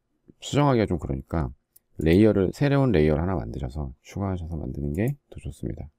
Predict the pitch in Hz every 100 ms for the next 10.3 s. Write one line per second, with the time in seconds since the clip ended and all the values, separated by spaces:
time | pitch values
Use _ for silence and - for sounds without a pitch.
0 | _ _ _ _ _ _ _ _ _ _
1 | _ _ _ - _ _ _ _ _ _
2 | _ - - _ _ _ _ _ _ _
3 | _ _ _ _ 69 - - - 71 71
4 | - 62 - - - _ _ _ _ _
5 | - _ _ _ _ _ 82 85 104 87
6 | 78 65 - _ _ _ - - - -
7 | 85 92 - 120 110 90 64 65 67 65
8 | 67 67 65 - 62 69 67 _ _ _
9 | _ _ _ _ - _ _ - 69 82
10 | 90 73 67